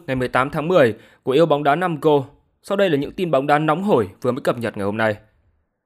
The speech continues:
Lộ kết quả của bóng vàng hai không hai ba, điểm số của Messi áp đảo trở thành chủ nhân là không thể xứng đáng hơn. Ngày mười bảy tháng mười, tờ Sport của Tây Ban Nha đưa tin Lionel Messi sẽ được xướng tên ở lễ trao giải của bóng vàng hai không hai ba năm nay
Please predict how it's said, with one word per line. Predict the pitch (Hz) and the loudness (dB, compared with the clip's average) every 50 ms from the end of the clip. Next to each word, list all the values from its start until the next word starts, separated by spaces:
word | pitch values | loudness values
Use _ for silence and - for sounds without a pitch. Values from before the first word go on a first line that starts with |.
| _ _ - | _ _ -6
Lộ | 151 170 - | -4 -4 0
kết | 214 262 254 - | 0 0 2 4
quả | 240 165 | 4 4
của | 143 139 | 4 2
bóng | 131 143 156 | 0 -2 0
vàng | 190 220 185 175 | 0 0 0 0
hai | 190 175 | -2 -4
không | 180 190 | -2 0
hai | 180 175 | 0 2
ba, | 175 180 175 - 147 - - _ _ _ _ - | 4 4 2 2 0 -4 -14 _ _ _ _ -4
điểm | 143 147 143 143 | 0 0 0 0
số | - - 180 202 220 | -2 -4 -2 -2 -2
của | 240 | 0
Messi | 214 220 220 220 240 220 | -2 -2 -2 -4 -6 -6
áp | - - 254 254 220 | -6 -6 -6 -2 0
đảo | 214 185 135 113 101 101 110 - | 2 4 4 4 2 0 -4 -8
trở | - 139 | -6 -6
thành | 127 - 151 135 | -4 -4 -6 -6
chủ | - - 131 117 | -4 -4 -4 -2
nhân | 135 175 180 170 147 - - | 0 0 0 0 -2 -6 -10
là | - 113 117 | -10 -10 -8
không | - - 202 190 | -6 -6 -8 -6
thể | - 120 | -6 -6
xứng | 98 - 113 123 | -6 -6 -4 0
đáng | 120 120 123 139 | 0 0 2 2
hơn. | 165 147 131 104 - - - - _ _ _ _ _ _ _ _ _ _ _ _ _ - | 0 0 -2 -2 -6 -16 -20 -20 _ _ _ _ _ _ _ _ _ _ _ _ _ -8
Ngày | 143 156 | -6 -4
mười | 175 185 185 | -2 0 2
bảy | 202 185 139 | 2 2 2
tháng | - 160 175 208 | 2 0 2 4
mười, | 226 220 185 147 131 - - _ _ _ | 6 6 6 4 2 -2 -12 _ _ _
tờ | - 170 175 | 0 0 0
Sport | 170 - - 240 240 247 240 | 0 0 0 0 0 0 0
của | 190 143 | -2 0
Tây | - 180 | 0 0
Ban | 180 180 180 | 0 0 0
Nha | 185 185 180 175 165 - - | 2 0 0 0 0 -4 -6
đưa | - 170 180 175 | -4 -2 -2 0
tin | - 185 175 165 156 165 - _ _ _ _ - | 0 2 2 2 0 -4 -12 _ _ _ _ -6
Lionel | - 180 196 208 208 | -2 -2 0 0 0
Messi | 233 233 226 - 220 202 196 | 0 0 0 0 -2 -2 -2
sẽ | - - - | -2 -2 -2
được | 214 202 - | -2 -2 -2
xướng | - - 170 156 165 175 - | -2 0 0 0 0 0 0
tên | - 214 208 185 - - - | 0 0 0 0 -2 -4 -4
ở | - 120 | -2 -2
lễ | 120 131 110 | 0 0 -2
trao | 165 - 208 190 175 | -2 -2 -4 -4 -2
giải | 160 175 135 110 | 0 0 0 0
của | - 110 | -2 -2
bóng | 113 120 135 | -4 -2 0
vàng | 180 180 151 | 2 0 0
hai | 143 147 139 | 0 -2 -2
không | 151 151 | -2 -2
hai | 135 | 0
ba | 131 139 135 135 | 0 0 0 0
năm | 139 131 135 | 0 -2 0
nay | 135 135 131 120 | 0 2 0 0